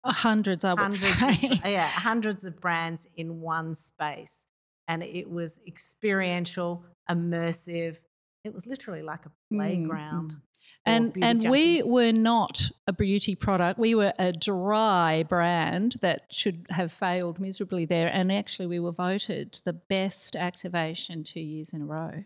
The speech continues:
Speaker 1: at that place.
Speaker 2: And I remember how
Speaker 1: <laughs>
Speaker 2: you, how you went about that. And, you know, you, we worked together and we said, "Okay, we've got this really dry brand.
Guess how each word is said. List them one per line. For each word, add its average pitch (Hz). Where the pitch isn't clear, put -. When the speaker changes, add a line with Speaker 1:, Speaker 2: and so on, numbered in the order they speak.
Speaker 1:
at 170
that -
place. -
Speaker 2:
And 208
I 208
remember 185
how 170
Speaker 1:
<laughs> -
Speaker 2:
you, 165
how 170
you 165
went 165
about 165
that. 160
And, 165
you 165
know, 156
you, 175
we 180
worked 185
together 175
and 170
we 170
said, 160
"Okay, 165
we've 156
got 170
this 165
really 165
dry 160
brand. 156